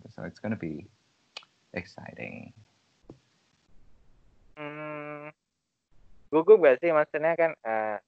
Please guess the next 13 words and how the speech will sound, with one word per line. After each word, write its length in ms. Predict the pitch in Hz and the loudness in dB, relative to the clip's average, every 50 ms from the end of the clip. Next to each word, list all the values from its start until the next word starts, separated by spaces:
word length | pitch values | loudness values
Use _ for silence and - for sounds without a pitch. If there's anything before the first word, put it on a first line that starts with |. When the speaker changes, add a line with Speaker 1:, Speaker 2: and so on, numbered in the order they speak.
| _ _ | _ _
Speaker 2:
kita 280 | - 127 - 151 151 | -10 0 4 4 4
akan 200 | - - 151 123 | 6 4 2 2
diinterview 720 | 113 113 - 110 104 - _ - 104 - _ _ 143 147 127 | 0 -2 -2 -2 -4 -4 _ -6 -6 -6 _ _ 4 4 4
dengan 200 | 113 110 123 123 - | 4 0 -4 -4 0
orang 380 | 104 104 107 117 131 143 123 110 | 0 0 2 2 0 -2 0 0
yang, 180 | 113 117 - 117 - - | -2 -2 -2 -4 0 4
orang-orang 640 | 117 117 117 120 - 107 104 98 98 107 123 135 113 | 6 6 6 6 6 4 4 4 4 2 0 -2 -4
yang 220 | 98 95 101 110 127 _ _ _ _ _ _ _ _ _ _ - - | -6 -6 -8 -8 -10 _ _ _ _ _ _ _ _ _ _ -14 -10
sudah, 760 | 117 110 - _ _ - 117 117 120 127 131 135 135 135 - - _ _ _ _ _ _ _ _ _ _ _ _ - - - - - - - | -10 -10 -10 _ _ 4 6 8 10 10 8 8 6 2 0 -6 _ _ _ _ _ _ _ _ _ _ _ _ -20 -20 -20 -20 -16 -4 0
eh, 540 | 110 107 104 104 101 101 101 95 95 92 90 - _ _ _ _ _ _ _ _ | 2 2 2 2 0 0 0 0 -2 -4 -6 -8 _ _ _ _ _ _ _ _
sudah 200 | - 131 131 127 - | 4 6 6 6 6
punya 240 | - 123 113 110 | 4 -2 -4 -2
nama 320 | 107 107 104 107 110 107 | 0 0 0 0 -2 -2